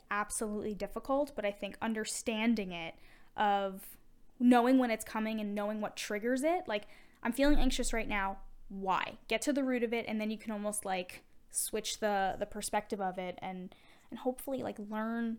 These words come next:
tools to, to help. Like, for me, when I'm anxious, the first thing I do is, like, go for a walk or do something. Like, something active always shifts my mindset, or I, like,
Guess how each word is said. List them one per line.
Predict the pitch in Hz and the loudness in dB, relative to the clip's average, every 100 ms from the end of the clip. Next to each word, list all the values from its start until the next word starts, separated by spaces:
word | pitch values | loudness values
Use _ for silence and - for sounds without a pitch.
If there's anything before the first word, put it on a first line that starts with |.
| - | -10
tools | - 247 240 226 214 214 - | -4 0 2 2 0 -4 -6
to, | 208 196 190 185 - - - | -6 -6 -6 -8 -12 -20 -14
to | 185 | -8
help. | 208 214 | -6 -6
Like, | - - | -8 -8
for | 208 | -8
me, | 196 196 226 269 - - - - | -6 -6 -4 -4 -8 -20 -20 -10
when | 208 | -6
I'm | 208 | -4
anxious, | 214 214 254 247 | -4 -4 -4 -6
the | - - - - | -8 -14 -12 -6
first | 202 226 - | -4 -2 2
thing | 269 | 2
I | 277 269 | 4 2
do | 202 202 233 254 | 0 0 -2 -2
is, | - | -4
like, | 196 190 - 208 185 | -6 -8 -14 -12 -6
go | 185 | -6
for | 185 165 | -4 -8
a | 180 | -8
walk | 180 - - - - | -8 -10 -14 -12 -6
or | 220 | -4
do | 220 202 | -4 -6
something. | - 180 - - | -8 -10 -10 -8
Like, | - | -6
something | - 220 254 247 180 | -4 -2 -2 -2 -2
active | 175 - 254 262 254 - - - - | -4 -2 2 2 0 -12 -20 -20 -4
always | 220 214 233 233 | 0 2 0 0
shifts | - - 214 - - | -6 -4 -6 -6 -8
my | 190 190 | -6 -6
mindset, | 180 185 - - - - - - - - | -8 -10 -8 -6 -6 -10 -20 -20 -20 -4
or | 240 220 208 190 185 208 - - - | 2 4 4 2 -2 -6 -14 -12 -4
I, | |
like, | 214 | -4